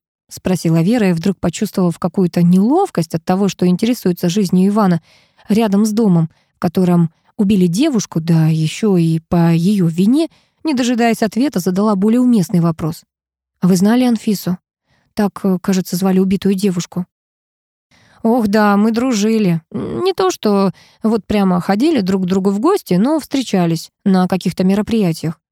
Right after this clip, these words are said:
Она приходила на мои творческие вечера", начала рассказывать Татьяна.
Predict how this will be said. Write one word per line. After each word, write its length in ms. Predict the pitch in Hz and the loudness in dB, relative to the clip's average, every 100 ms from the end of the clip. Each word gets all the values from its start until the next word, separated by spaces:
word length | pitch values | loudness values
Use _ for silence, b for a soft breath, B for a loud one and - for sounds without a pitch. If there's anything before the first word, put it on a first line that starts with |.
| - | -2
Она 200 | 220 220 | 0 0
приходила 440 | 214 220 226 226 | 0 -2 0 2
на 100 | 190 | 2
мои 180 | 190 208 | 2 0
творческие 520 | 196 190 185 - 208 | -2 -4 -4 -2 -2
вечера", 480 | 202 - 254 202 165 _ _ _ _ - | -2 -2 -2 -2 -4 _ _ _ _ -4
начала 320 | 175 - 170 | -4 -2 -2
рассказывать 520 | 175 - 208 202 185 | -2 -2 -2 0 -2
Татьяна. 480 | - 202 - 170 170 | -2 -6 -4 -4 -6